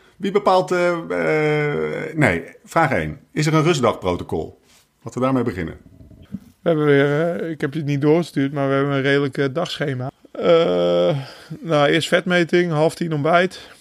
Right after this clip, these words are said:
Speaker 2: Eh, elf uur op de fiets. En dan gaan drie man gaat de tijdrit verkennen, daar hoor ik niet
Speaker 1: Hm.
Speaker 2: toe.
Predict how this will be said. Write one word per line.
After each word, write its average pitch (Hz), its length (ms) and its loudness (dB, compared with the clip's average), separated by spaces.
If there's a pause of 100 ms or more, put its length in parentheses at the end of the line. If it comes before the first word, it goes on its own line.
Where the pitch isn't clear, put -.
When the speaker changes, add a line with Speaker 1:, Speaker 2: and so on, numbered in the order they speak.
(480)
Speaker 2:
Eh, 143 680 -2
elf 165 240 4
uur 147 60 2
op 139 100 0
de 135 60 -14
fiets. - 580 -4 (280)
En 143 120 -2
dan 135 100 0
gaan 135 160 0
drie 151 200 2
man 147 180 2
gaat 135 160 0
de 131 100 -6
tijdrit 160 380 0
verkennen, 160 400 -2
daar 135 80 2
hoor 127 160 2
ik 147 100 -4
niet 156 100 0
Speaker 1:
Hm. 127 60 4
Speaker 2:
toe. 170 280 -2